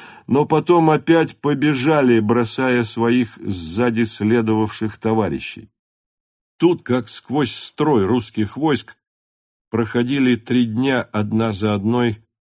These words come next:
отдельные части французов, сначала вице-короля, потом Даву, потом Нея.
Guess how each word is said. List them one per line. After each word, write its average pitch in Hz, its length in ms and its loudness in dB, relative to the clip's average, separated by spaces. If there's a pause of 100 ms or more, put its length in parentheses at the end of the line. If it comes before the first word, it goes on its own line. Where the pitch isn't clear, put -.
(180)
отдельные 110 720 0
части 110 440 -2
французов, 107 720 -2
сначала 107 440 -2
вице-короля, 113 800 0
потом 113 400 0
Даву, 113 320 0
потом 123 560 0
Нея. 95 380 -2